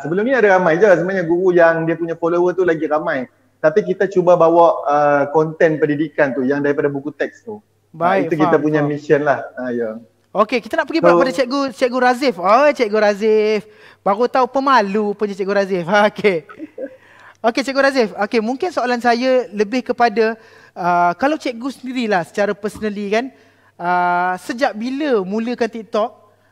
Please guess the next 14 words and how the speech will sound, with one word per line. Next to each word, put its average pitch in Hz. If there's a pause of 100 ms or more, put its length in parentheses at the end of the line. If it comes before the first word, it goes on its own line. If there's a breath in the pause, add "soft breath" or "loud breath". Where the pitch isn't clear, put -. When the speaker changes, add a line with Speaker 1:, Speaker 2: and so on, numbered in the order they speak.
(140)
Speaker 2:
Kan, 151
dah 185
ada, 196
saya 220
pasti 233
cikgu 196
ni 233
mungkin 220
dah 247
ada 220
akaun 214
TikTok 202
sekarang 202
ni. 233